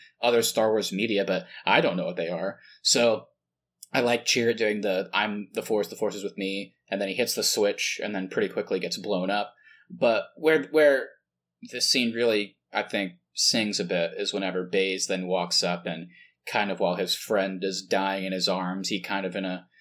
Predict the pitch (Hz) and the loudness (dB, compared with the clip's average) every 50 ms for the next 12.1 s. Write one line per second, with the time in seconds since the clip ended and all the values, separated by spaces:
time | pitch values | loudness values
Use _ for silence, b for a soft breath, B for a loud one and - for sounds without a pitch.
0 | b b b - 120 117 107 98 107 - 214 107 107 104 104 104 - - - - | b b b -2 0 2 2 2 2 2 2 2 2 2 0 0 -2 -8 -14 -20
1 | _ - 117 110 110 - - 110 95 - 101 90 - - 110 101 101 104 98 95 | _ -14 -6 -4 -4 -4 -2 -4 -4 -4 -2 0 0 2 2 2 2 0 0 -2
2 | 98 90 - 101 95 98 101 - 107 95 - - - 101 95 95 95 - 110 101 | -4 -2 -2 -2 -2 -2 -4 -4 -2 -2 -4 -2 0 0 0 0 0 -2 -4 -4
3 | 98 - - - 104 95 98 101 - - - 92 85 90 - b b b b b | -2 0 0 0 0 -2 -4 -2 -2 -2 -2 -2 -6 -8 -12 b b b b b
4 | - 107 98 107 107 101 - - - - 117 113 107 101 - 104 98 98 98 95 | -4 -2 0 2 0 0 0 -2 -2 -2 0 0 0 0 0 2 2 2 2 2
5 | 95 95 98 - - - - - - - 104 98 - - - 107 101 98 95 92 | 0 0 2 0 0 -2 -4 -8 -4 -2 0 0 2 2 0 0 0 -4 -4 -4
6 | 92 90 90 87 95 104 98 90 - - - 95 95 95 95 92 95 92 92 95 | -2 -2 -4 -4 -4 -4 0 2 2 2 2 0 0 -2 -4 -4 -6 -6 -6 -8
7 | 92 87 - - 95 90 87 - 87 90 92 87 - - 87 - 90 90 92 92 | -8 -10 -6 -4 -4 -4 -4 -4 -4 -4 -4 -4 -4 -12 -12 -8 -6 -6 -4 -4
8 | 90 90 92 95 92 90 90 - b b b b b b b - - 123 - 117 | -4 -4 -4 -4 -4 -4 -4 -6 b b b b b b b -2 -2 0 0 0
9 | 110 110 110 110 - - 113 107 107 107 101 95 101 104 101 101 101 101 101 - | -2 -2 -2 0 0 -2 0 0 0 -2 -2 0 0 2 2 2 2 2 0 -2
10 | - 101 - 104 98 95 95 95 92 87 - _ _ - 101 95 90 90 87 87 | -4 -6 -2 -2 0 2 2 0 0 -4 -10 _ _ -4 -2 -2 -2 -2 -4 -6
11 | 95 90 - 95 90 92 87 87 90 87 - 87 - - 92 90 90 87 87 87 | -8 -6 -6 -6 -6 -4 -4 -4 -2 -2 -2 -2 -2 -4 -4 -4 -4 -6 -8 -10
12 | - | -14